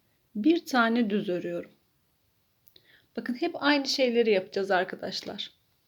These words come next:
İki ilmeği kestim. Bir doladım, bir düz ördüm.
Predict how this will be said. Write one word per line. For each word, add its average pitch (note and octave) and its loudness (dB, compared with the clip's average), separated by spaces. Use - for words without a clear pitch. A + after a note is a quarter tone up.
İki C#4+ 2
ilmeği G3 2
kestim. C#4 -2
Bir G#3+ 0
doladım, C4 4
bir A3 2
düz G#3 0
ördüm. F3+ -4